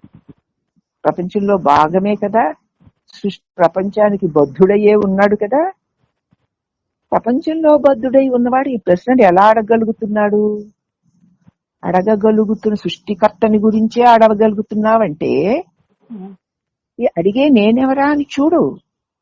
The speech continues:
Speaker 2: ఉమ్.
Speaker 1: అప్పుడు సృష్టిని నువ్వు ఒక దృశ్యంగా చూస్తూ ఉన్నావు, నువ్వు దృక్కువై ఉన్నావు, సృష్టిని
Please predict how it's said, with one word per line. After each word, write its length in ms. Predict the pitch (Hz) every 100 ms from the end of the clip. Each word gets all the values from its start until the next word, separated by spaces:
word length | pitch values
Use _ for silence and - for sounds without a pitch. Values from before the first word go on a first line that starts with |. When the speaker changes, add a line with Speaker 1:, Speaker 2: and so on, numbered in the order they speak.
| _ _ _ _ _
Speaker 2:
ఉమ్. 260 | 220 196 180 170 _ _ _ _ _ _ _ _ _ _
Speaker 1:
అప్పుడు 520 | - - 247 156 147 151 _ _ _
సృష్టిని 840 | - 247 - - 302 175 143 143 156 - _
నువ్వు 300 | 170 165 170
ఒక 180 | 175 185
దృశ్యంగా 640 | 170 190 220 285 262 247 226
చూస్తూ 420 | 180 165 - 151
ఉన్నావు, 540 | 147 139 135 139 147 - _ -
నువ్వు 220 | 165 156
దృక్కువై 560 | 135 180 - 220 214 180
ఉన్నావు, 540 | 160 147 139 135 143 - _
సృష్టిని 440 | - 220 - 196